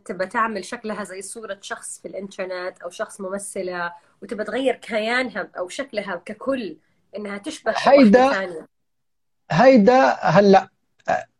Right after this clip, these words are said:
Speaker 2: هيدي ب-، يعني، آه، موضوع ثاني. كثير بنشوف عالم بيجوا، بيجيبوا لنا صورة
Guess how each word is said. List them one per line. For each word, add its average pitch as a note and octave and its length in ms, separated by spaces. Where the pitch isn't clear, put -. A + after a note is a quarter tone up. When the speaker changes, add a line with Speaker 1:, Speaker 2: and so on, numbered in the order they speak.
Speaker 2:
هيدي A3 680
ب-، D#3+ 360
يعني، F3 600
آه، E3 180
موضوع F#3+ 360
ثاني. E3+ 360
كثير C4 340
بنشوف G3+ 420
عالم G3 500
بيجوا، D#3+ 440
بيجيبوا F3 340
لنا F3+ 180
صورة G#3+ 600